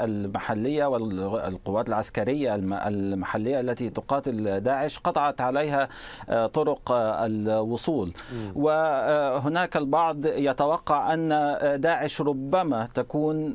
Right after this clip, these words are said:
Speaker 1: آه، يعني، آه، متعمدة عدم ال-، العودة، آه، سريعا، آه،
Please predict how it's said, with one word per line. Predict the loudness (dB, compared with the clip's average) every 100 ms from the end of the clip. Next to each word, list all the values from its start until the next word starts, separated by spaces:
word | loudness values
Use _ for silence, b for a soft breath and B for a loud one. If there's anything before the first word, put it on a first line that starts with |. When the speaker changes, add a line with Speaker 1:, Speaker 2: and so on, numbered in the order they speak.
| -2
Speaker 1:
آه، | 0 2 2 0 0
يعني، | 0 2 0 0 -2 0
آه، | 2 2 0 -6 -8 -8 -4
متعمدة | -2 0 0 2 2 0 2 2 2
عدم | 2 2 2 0 -2
ال-، | -2 0 0 0 0 -2 -2 -2 0
العودة، | -2 0 2 2 2 2 2
آه، | 0 0 0
سريعا، | -2 -2 0 0 2 0 -2 0
آه، | 2 2 0 -2 -2 -2